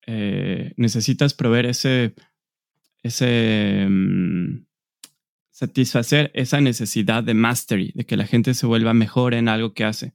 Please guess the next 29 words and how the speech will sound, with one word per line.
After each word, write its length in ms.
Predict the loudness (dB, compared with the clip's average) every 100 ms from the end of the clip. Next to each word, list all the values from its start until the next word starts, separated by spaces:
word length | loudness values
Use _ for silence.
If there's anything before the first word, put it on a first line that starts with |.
| _ _ _ _ -2
guiar 240 | 0 2
sus 220 | 0 0
carreras 800 | 0 2 2 2 0 -2 -4 -8 _ _ _ _
y, 640 | -4 0 0 2 2 0 0
y 120 | 0
ayudarlos 520 | 2 2 2 2 2
a 40 | 0
ser 360 | 2 2 0 0
mejores 360 | 0 2 2
profesionales. 720 | 0 0 2 2 2 2 -6 -12 _ _ _
Esa 180 | -4 0
es 80 |
la 80 | 0
segunda 440 | 0 2 4 4 2
responsabilidad. 720 | -4 -6 -4 0 0 0 -4 _ _ _ _ _ _ _ -2
La 220 | 0 2
tercera 680 | 2 2 2 2 0 -2 -8 -6
es 140 | -2
lo 120 | -2
que 120 | 0
yo 120 | 2 4
llamaría 640 | 4 2 2 2 0 -2
organización, 840 | 0 2 4 2 2 2 2 0 -4
que 140 | -4 -2
es 240 | -2 -8 _ _ _ _ _
cómo 240 | 2 2 2
organizamos 640 | 2 2 4 4 2 2
el 100 | 0
trabajo 480 | 0 0 0 -4